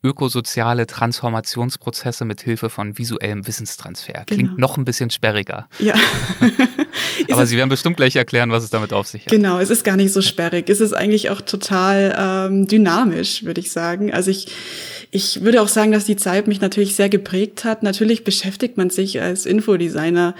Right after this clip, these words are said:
Speaker 2: ähm, zwangsläufig mit öko- und sozialen, äh, Themen, weil, ähm, allein in der Sache an sich mit Infodesign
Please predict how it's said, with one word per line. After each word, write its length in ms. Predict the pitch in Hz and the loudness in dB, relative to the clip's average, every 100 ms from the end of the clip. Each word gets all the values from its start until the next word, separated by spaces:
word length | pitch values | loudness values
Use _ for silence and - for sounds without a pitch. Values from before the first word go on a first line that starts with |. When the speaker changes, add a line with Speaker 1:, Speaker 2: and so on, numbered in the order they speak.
| - - - - | -12 -16 -16 -8
Speaker 2:
ähm, 400 | 180 180 180 180 | -2 0 0 -2
zwangsläufig 880 | - 202 214 226 180 196 233 196 190 | -2 0 2 2 2 2 2 0 0
mit 220 | 190 190 | -2 -2
öko- 480 | - 196 - 208 196 | -4 -4 0 2 2
und 160 | 170 190 | 0 -2
sozialen, 680 | 196 - 170 170 233 220 196 - | -4 -4 -2 0 2 2 -2 -6
äh, 100 | 185 | -10
Themen, 640 | - - 175 208 214 208 | -6 -2 0 2 2 0
weil, 520 | 175 175 180 180 180 - | 0 0 0 0 0 -2
ähm, 320 | 185 185 185 - | -4 -2 -4 -2
allein 460 | 180 170 196 208 | 0 2 2 2
in 260 | - 196 196 | 0 2 4
der 140 | 185 | 4
Sache 280 | 180 190 208 | 0 -2 -2
an 140 | 175 | 0
sich 300 | 175 240 262 | 2 4 4
mit 140 | 190 - | 0 2
Infodesign 920 | 185 202 180 175 175 165 175 196 | 0 0 0 0 0 0 0 0